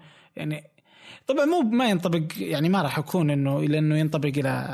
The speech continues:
على الناس كلهم، لكني أحس إنهم، آه، إنه يشتري بس على، يعني ي-،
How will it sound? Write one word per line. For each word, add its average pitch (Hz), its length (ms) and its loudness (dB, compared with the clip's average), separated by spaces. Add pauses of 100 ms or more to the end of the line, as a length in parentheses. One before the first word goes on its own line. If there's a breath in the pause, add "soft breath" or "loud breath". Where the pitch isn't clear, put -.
(200)
على 156 180 0
الناس 151 300 0
كلهم، 160 320 0
لكني 180 340 0
أحس 208 260 -2
إنهم، 208 360 2 (600 loud breath)
آه، 151 1120 -4 (340 soft breath)
إنه 214 180 4
يشتري 233 840 0
بس 220 280 0
على، 202 260 0
يعني 185 440 -2 (1000 loud breath)
ي-، 254 120 -8